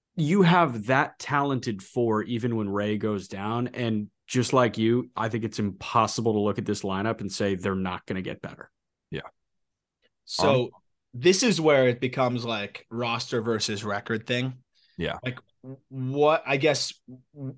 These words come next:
Speaker 3: why Brewers behind Mariners? Like, I understand 'cause you look through the Brewers lineup and, like, it's not great, but they, they, they just, like, win ball games.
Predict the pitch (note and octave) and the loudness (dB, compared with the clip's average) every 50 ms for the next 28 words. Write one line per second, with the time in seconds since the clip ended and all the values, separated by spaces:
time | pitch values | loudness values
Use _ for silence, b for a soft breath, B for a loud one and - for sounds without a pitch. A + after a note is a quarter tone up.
0 | _ _ C3 B2+ A#2+ A#2+ C#3 C#3 C#3+ C#3+ C#3+ C#3+ C#3+ C#3+ C#3+ C3+ C3 C3 C3 _ | _ _ -12 -8 -4 0 2 2 4 4 4 4 4 4 4 2 0 0 -4 _
1 | _ _ _ _ _ A2 - _ _ B2 B2 B2+ A#2+ C3 C3 C3 C3 B2+ B2 B2 | _ _ _ _ _ -20 -20 _ _ -4 -2 -2 0 0 0 2 2 2 2 2
2 | A#2+ A2 - - A#2+ G#2+ - - A2+ A2 A2 A2 G#2+ G#2 G2+ G2+ G2 G2 G2+ G2+ | 0 -2 -4 -4 -4 -4 -4 -6 -8 -6 -6 -6 -6 -6 -6 -6 -6 -6 -6 -6
3 | G#2 G#2 G#2+ G#2+ A2 A2+ A#2 - - - - - - - A#2 A#2+ - - C3 C#3 | -6 -6 -6 -6 -8 -8 -10 -10 -12 -12 -14 -14 -12 -12 -12 -12 -6 -2 0 2
4 | C#3 C#3 C#3+ C#3+ C3 B2+ - C3+ B2 A#2+ A#2+ A#2+ A#2 - A#2+ G#2+ A2 A#2 A2 A2+ | 2 2 2 0 -2 -4 -4 -4 -4 -4 -4 -6 -6 -8 -10 -8 -8 -6 -6 -8
5 | G2 - C3 A#2+ G#2+ A2 F#2+ G2+ A2 A2 A2 G#2+ G2+ - G2+ G2 G2 G2+ G#2 G#2+ | -8 -6 -8 -6 -6 -6 -6 -4 -4 -4 -4 -4 -6 -8 -10 -8 -8 -8 -8 -8
6 | G#2+ - G2+ F#2+ F#2+ F#2 F#2 F#2 F#2 F#2+ F2+ - - - _ _ _ _ _ _ | -8 -10 -12 -12 -12 -12 -12 -12 -12 -12 -14 -16 -18 -20 _ _ _ _ _ _
7 | _ _ _ - A2 - - - G2+ F#2+ F#2 F#2+ F#2 - - - F#2 F#2 F#2+ F#2+ | _ _ _ -12 -10 -10 -10 -10 -8 -8 -8 -8 -10 -12 -14 -14 -12 -10 -8 -6
8 | G#2 B2+ C3 B2+ - A#2+ G#2 - - A#2 B2+ D3 D3+ C3 C3+ C#3 C#3+ C#3+ - F#3+ | -6 -6 -6 -8 -12 -14 -14 -12 -12 -10 -8 -8 -8 -8 -8 -10 -10 -10 -10 -10
9 | G3 - C4 - - C4+ B3 - - - A2 A2 B2 C3+ B2 G#2 G2+ F#2+ G#2 A2+ | -10 -10 -12 -6 -4 -4 -4 -4 -6 -10 -8 -6 -4 -4 -4 -6 -6 -8 -8 -8
10 | G2+ F2+ F2 - - _ _ - - - - | -10 -10 -14 -16 -20 _ _ -14 -14 -14 -14